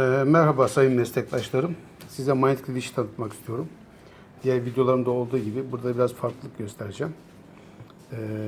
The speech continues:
bu normal kutusu. Gördüğünüz gibi E C Gold manyetik. İçerisinde, ee, gene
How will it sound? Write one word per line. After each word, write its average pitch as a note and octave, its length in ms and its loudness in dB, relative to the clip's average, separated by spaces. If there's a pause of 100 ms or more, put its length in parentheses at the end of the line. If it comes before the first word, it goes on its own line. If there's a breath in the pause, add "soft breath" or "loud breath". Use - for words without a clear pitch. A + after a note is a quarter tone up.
(760)
bu C#3 80 -4
normal C3+ 300 2
kutusu. C3+ 540 -8 (1160)
Gördüğünüz G#2+ 460 -8
gibi A2 160 -10 (680)
E A#2+ 160 -6
C A2+ 100 -8
Gold A#2+ 260 -4 (280)
manyetik. G#2+ 600 -8 (680 loud breath)
İçerisinde, D3+ 720 2 (280)
ee, A#2 880 -2
gene C#3 300 0